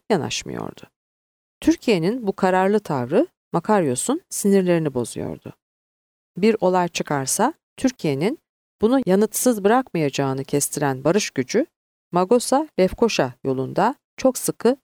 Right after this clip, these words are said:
önlemler aldı. Helikopterler durmadan Magosa ile Lefkoşa arasında gidip gelerek denetim yapıyordu. Kavşaklara, köprülere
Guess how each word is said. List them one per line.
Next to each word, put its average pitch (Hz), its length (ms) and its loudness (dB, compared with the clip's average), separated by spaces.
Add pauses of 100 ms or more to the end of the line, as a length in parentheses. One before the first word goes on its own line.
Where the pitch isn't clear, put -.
önlemler 139 540 -2 (100)
aldı. - 260 -14 (920)
Helikopterler 247 920 2 (100)
durmadan 233 680 0
Magosa 196 400 2
ile 196 380 0
Lefkoşa 185 440 2
arasında 139 720 -2 (460)
gidip 220 280 -2
gelerek 202 600 2
denetim 175 360 0
yapıyordu. 120 680 -6 (580)
Kavşaklara, 165 840 -2 (180)
köprülere 170 680 -2